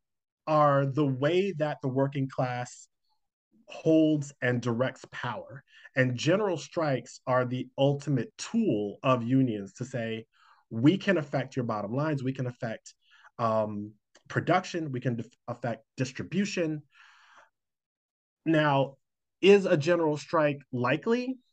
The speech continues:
In this climate, no. Before a general strike can happen, we're going to need a lot more unionization.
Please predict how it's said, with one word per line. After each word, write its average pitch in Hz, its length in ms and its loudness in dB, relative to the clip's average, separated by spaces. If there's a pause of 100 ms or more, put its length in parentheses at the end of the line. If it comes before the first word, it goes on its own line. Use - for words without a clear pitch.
(1040)
In 151 200 6
this 196 200 2
climate, 202 460 2
no. 123 220 -4 (720)
Before 185 420 4
a 226 40 0
general 190 320 2
strike 143 440 -2
can 135 140 -2
happen, 143 540 -2
we're 139 120 2
going 135 240 0
to 139 80 -6
need 135 180 2
a 123 60 6
lot 127 360 0
more 127 180 2
unionization. 120 640 -4